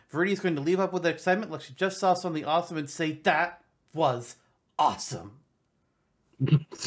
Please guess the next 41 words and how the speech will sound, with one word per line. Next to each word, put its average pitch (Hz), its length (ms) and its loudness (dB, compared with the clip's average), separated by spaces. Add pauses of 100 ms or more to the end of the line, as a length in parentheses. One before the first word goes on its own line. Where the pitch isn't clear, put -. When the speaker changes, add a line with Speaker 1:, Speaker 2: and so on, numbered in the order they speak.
(1040)
Speaker 1:
They 175 160 4
don't 220 280 4
have 214 120 4
a 208 60 0
lot 202 180 6
of 185 100 2
Speaker 2:
<laughs> 190 120 6
Speaker 1:
animations 160 500 0
in 135 80 -2
Uprising 123 560 -2
for 127 100 -10
the 107 120 -10
goddesses, 117 500 -2
but - 420 -4
they 123 180 -2
do 139 320 -8
have 156 260 -2
quotes, 107 480 -6
and 110 380 -8
that 107 180 2
Speaker 2:
Mm-hmm. 101 180 0
Speaker 1:
I 123 80 0
don't 131 220 -2
remember 123 400 -8
what 117 400 -4
that 135 240 -4
quote 113 200 -8
is 107 120 -14
from, 139 320 -6 (280)
'cause 117 200 -8 (480)
it's - 120 -20
been, 135 140 -4
like, 123 140 -6
a 120 60 -4
year 131 220 -2
since 131 180 -10
I 120 40 -4
last 107 240 -6
played 107 140 -10
the 104 80 -12
game, 95 260 -8